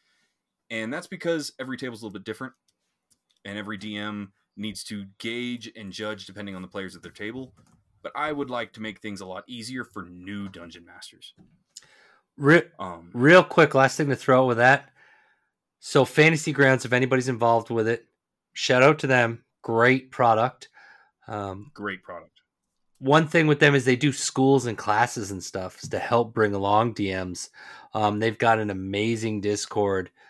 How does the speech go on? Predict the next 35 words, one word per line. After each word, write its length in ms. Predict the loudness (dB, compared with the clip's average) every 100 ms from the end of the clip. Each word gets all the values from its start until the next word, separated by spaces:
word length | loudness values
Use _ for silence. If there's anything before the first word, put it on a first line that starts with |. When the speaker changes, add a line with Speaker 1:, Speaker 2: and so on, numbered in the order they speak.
| _ _ _ -10
Speaker 2:
Um, 280 | -10 -10 -10
it's 220 | -12 -6
a, 80 | -6 -4
it's 160 | -6 -2
a 80 | -4
really 400 | -2 0 0 -2
good 240 | -4 -4
community. 560 | -8 -6 -4 2 2 2 -4 _
So 220 | -2 -2
if 100 | 0
you're 120 | -2
looking 500 | 2 2 2 2 -4
at 100 | -2
doing 260 | -2 -2 0
anything 320 | -2 -2 -2
like 200 | -2 0
that, 240 | 0 0 -6 -18 -20 -12
they've 160 | -10 -4
actually 420 | 0 0 -2 -6
done 320 | -4 -2 -2
it 140 | -4 -8
and, 160 | -12 -10
and 240 | -8 -6
made 180 | -4 -4
it 100 | -4
a 80 | -2
lot 240 | 0 0
easier 460 | -2 -6 -6 -6 -8
for 340 | -4 0 0
D 240 | 0 -4 -4
Ms 220 | -6 -10
to 80 | -8
kinda 240 | -6 -6
move 300 | -6 -6 -6
along, 380 | -4 -2 -2